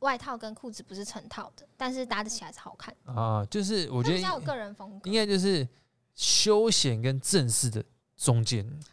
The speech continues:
Speaker 1: 就是商务休闲，就 smart casual 的风格。
Speaker 2: 对，你们这边很多。
Speaker 1: 对，对。
Speaker 2: 好，有需要的朋友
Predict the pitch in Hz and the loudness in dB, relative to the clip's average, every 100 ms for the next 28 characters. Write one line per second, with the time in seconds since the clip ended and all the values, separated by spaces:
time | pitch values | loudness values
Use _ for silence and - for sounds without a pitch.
0 | - 370 359 381 359 269 262 254 214 196 | -4 -2 0 -2 2 2 0 -8 -12 -14
1 | - 185 226 240 - 226 202 220 196 180 | -14 -14 -8 -6 -4 -6 -6 -8 -12 -12
2 | - _ _ _ 190 - 110 98 135 - | -16 _ _ _ -14 -4 -2 -2 -4 -14
3 | - - - 110 113 113 117 107 107 127 | -20 -20 -14 -6 -4 -2 -2 -4 -6 -10
4 | - 143 135 _ 214 190 _ _ 202 - | -10 -10 -10 _ -18 -18 _ _ -18 -18
5 | _ - _ _ - 101 95 - - 117 | _ -12 _ _ -8 -8 -8 -12 -8 -6
6 | 110 135 127 120 104 | 0 0 2 -2 -4